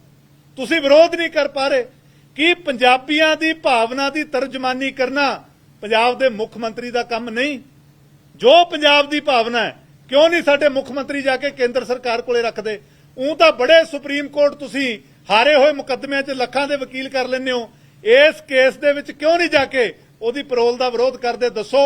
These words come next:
ਔਰ ਮਿਲੀ ਭੁਗਤ ਤੁਹਾਡੀ ਉਰੇ ਸਾਹਮਣੇ ਆਉਂਦੀ ਹੈ ਕਿ ਜਿਹੜਾ ਉਹ ਪ੍ਰਦੀਪ ਕਲੇਰ ਹੈ,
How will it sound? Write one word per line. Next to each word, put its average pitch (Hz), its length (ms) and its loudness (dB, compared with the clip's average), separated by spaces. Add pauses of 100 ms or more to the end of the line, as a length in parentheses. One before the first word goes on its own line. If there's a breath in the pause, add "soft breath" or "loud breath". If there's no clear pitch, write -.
(420 loud breath)
ਔਰ 262 140 0
ਮਿਲੀ 262 380 -4
ਭੁਗਤ 240 420 -2
ਤੁਹਾਡੀ 262 600 -6
ਉਰੇ 302 260 2
ਸਾਹਮਣੇ 285 360 -4
ਆਉਂਦੀ 247 320 -6
ਹੈ 285 100 4
ਕਿ 294 160 -8
ਜਿਹੜਾ 277 200 -2
ਉਹ 302 100 2
ਪ੍ਰਦੀਪ 269 500 -8
ਕਲੇਰ 240 280 4
ਹੈ, 139 240 -4